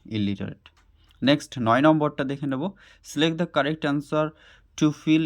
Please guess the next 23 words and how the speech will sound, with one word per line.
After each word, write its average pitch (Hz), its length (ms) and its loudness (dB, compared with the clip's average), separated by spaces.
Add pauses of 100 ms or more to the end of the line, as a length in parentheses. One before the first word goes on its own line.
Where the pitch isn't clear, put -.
in 123 100 2
the 117 120 -4
blank। 113 260 -2 (500)
I 135 180 6
am 170 60 2
sure 123 420 -4 (340)
I 143 240 4 (100)
dash 139 260 2 (140)
him 127 160 0
before। 107 380 -6 (640)
এক্ষেত্রে 151 340 0
ওই 151 100 2
যে 143 100 0
past 139 340 4
tense 143 240 -2
যেটা, 131 260 -4
সেটা 120 260 -10
হচ্ছে 117 200 -8
met 117 400 -4
হয়ে 143 140 -4
যাবে 131 180 -4
এক্ষেত্রে, 131 380 -6
absolutely 123 460 -6